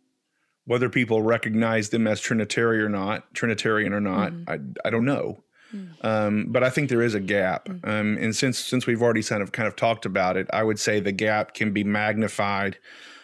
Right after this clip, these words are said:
Speaker 1: um, by a few groups that have, um, taken an outspoken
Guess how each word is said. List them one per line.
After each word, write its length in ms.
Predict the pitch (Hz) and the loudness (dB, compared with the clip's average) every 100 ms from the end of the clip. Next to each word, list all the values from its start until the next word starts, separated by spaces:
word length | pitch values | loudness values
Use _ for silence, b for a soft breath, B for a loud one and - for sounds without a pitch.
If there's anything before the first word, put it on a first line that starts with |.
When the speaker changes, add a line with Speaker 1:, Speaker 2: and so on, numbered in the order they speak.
| B | B
Speaker 1:
um, 540 | 107 107 104 101 80 90 | -2 0 2 2 0 0
by 140 | 107 | 2
a 80 | 101 | 2
few 240 | - 117 | 2 0
groups 460 | 107 113 113 107 - | 0 0 0 0 0
that 180 | 110 101 | -2 0
have, 640 | 104 104 101 101 95 - - b b b b - | 0 0 0 0 -2 -10 -20 b b b b -6
um, 580 | 104 101 98 98 98 101 _ | -2 0 0 -2 -4 -10 _
taken 260 | 135 120 113 | -2 0 2
an 100 | 107 | 2
outspoken 920 | 110 95 - 113 110 107 104 104 | 0 -2 0 0 2 0 0 -2